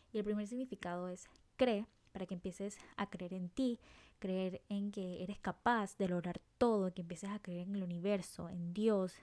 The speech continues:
en la vida, también en tu instinto. El otro es siendo, para que empieces siendo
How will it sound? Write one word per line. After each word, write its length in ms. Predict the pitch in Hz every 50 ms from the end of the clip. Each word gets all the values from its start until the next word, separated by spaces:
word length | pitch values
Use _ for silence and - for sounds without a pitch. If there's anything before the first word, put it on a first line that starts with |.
| - -
en 160 | - 196 180
la 100 | 175 175
vida, 480 | 170 180 226 262 285 262 220 202 180 185
también 320 | - - 175 175 175 175
en 80 | 180 190
tu 100 | - 180
instinto. 840 | 170 165 156 - - _ - 226 220 196 180 170 - 175 170 175 - - - - - - - _ _ -
El 100 | 208 202
otro 240 | 196 190 190 - 202
es 220 | 196 190 190 - - _ -
siendo, 720 | - - - - 294 330 320 247 202 180 - - 180 175 -
para 180 | - 185 185 180
que 380 | - - 185 185 175 - - _ _ _ _ _ _ _ _ _ _ _ _ _ _ - _ - - - _ -
empieces 520 | 214 202 185 - 202 190 190 - - 208 202
siendo 540 | - - 240 226 226 220 214 220 226 220